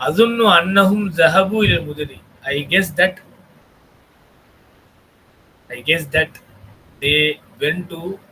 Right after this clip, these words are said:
the headmaster or director. நான் நினைக்கிறோம், நான் நினைக்கிறேன்,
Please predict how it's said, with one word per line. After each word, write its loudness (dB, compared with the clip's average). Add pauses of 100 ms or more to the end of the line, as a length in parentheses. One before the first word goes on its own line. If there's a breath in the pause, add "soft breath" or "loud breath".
(220)
the 0 (500)
headmaster -8 (180)
or -6
director. -8 (920)
நான் -10
நினைக்கிறோம், 0 (280)
நான் -4
நினைக்கிறேன், 0